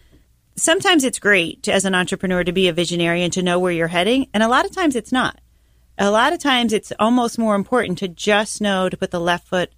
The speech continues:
and then the right foot and the left foot and the right foot, and to ask yourself the question, "What can I do today? What can I control today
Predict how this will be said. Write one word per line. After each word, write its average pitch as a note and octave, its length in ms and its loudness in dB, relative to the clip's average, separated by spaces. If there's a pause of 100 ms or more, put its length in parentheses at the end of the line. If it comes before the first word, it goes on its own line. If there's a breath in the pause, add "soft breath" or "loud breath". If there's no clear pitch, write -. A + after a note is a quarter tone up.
and F3 100 -4
then E3+ 100 -2
the D#3+ 80 -2
right D3 180 -6
foot - 180 -14 (140)
and E3+ 80 -6
the F3 80 -2
left F3+ 220 -4
foot F#3 260 -4
and E3+ 120 -6
the D#3+ 100 -2
right - 140 -6
foot, - 160 -10
and F3 120 -2
to F3+ 120 -2
ask F#3+ 200 -4
yourself G3+ 260 -6
the E3+ 80 -10
question, F3 320 -8
"What G3 160 -2
can B3+ 240 -4
I F#3+ 160 0
do F#3+ 180 -4
today? D3+ 540 -6
What F#3 180 -2
can A3 220 -6
I F#3 180 0
control G3+ 380 -4
today D#3+ 540 -2